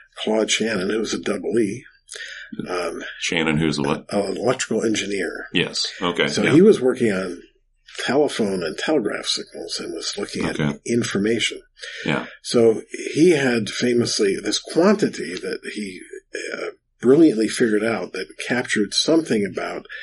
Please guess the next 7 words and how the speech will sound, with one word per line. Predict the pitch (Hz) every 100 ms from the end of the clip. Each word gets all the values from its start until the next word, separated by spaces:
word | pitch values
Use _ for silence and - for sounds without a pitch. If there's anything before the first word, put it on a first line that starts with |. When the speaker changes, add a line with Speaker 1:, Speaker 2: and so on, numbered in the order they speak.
| - - - - _
Speaker 1:
the, | 107 107 95 95
um, | 85 82 80 - _ - -
information | 131 135 - 107 107 123 - 113 101 - _ - -
content | 139 139 131 110 92
or | 90 92
its | 80 - 90
lack. | 87 120 107 - -